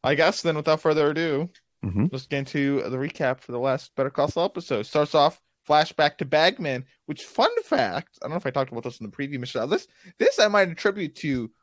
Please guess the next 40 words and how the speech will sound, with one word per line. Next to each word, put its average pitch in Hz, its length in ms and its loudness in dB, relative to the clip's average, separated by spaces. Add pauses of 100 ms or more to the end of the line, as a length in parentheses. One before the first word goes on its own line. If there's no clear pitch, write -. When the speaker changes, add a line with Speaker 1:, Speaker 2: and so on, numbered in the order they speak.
(140)
Speaker 1:
why 156 240 4
we 160 80 0
started 143 240 2
the 120 60 -8
podcast 139 680 -6
back. 110 260 -6
Speaker 2:
Oh, 113 140 6
yeah. 131 420 4
Speaker 1:
We, 185 260 -2 (120)
'cause 175 160 0
we 175 500 0 (540)
were 156 80 0
texting - 320 -2
at 170 60 0
the 156 60 -6
time 135 280 -2
here. 123 200 -6 (300)
We 185 200 -2
disagreed 156 680 -2
as 113 200 -2 (120)
to 107 440 -8 (280)
whether 131 240 2
Bagman 120 480 -2
was 113 160 -8
a - 20 -12
good 110 140 -6
episode 101 420 -10
or 85 80 -16
not, 85 160 -14
or 143 140 4
at 160 80 4
least 165 180 0
compared 151 280 0
to 143 40 -10
the 131 100 -2
other 120 140 0
episodes - 460 -10
of 90 60 -12
that 78 180 -14
season. - 420 -20